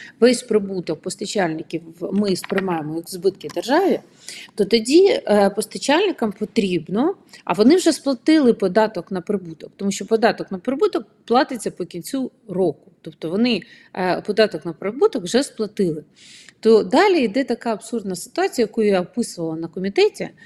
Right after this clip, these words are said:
Далі має, е, бути повернутий податок на прибуток з бюджету цим компаніям, а ці компанії мають по-, по-, е, повернути прибуток, м, в бюджет. Е,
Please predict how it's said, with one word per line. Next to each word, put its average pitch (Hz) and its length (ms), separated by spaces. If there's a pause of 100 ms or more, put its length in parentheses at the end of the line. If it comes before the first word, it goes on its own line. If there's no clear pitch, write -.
(240)
Далі 214 400
має, 180 580
е, 180 300
бути 202 240
повернутий 170 720
податок 170 500
на 185 100
прибуток 170 520
з 180 60
бюджету 185 520
цим 156 220
компаніям, 339 640 (280)
а 185 100
ці 226 160
компанії 247 520
мають 208 300
по-, 165 120 (140)
по-, 170 100
е, 170 720
повернути 190 640
прибуток, 240 540 (460)
м, 185 200 (140)
в 220 460
бюджет. 185 580 (840)
Е, 202 500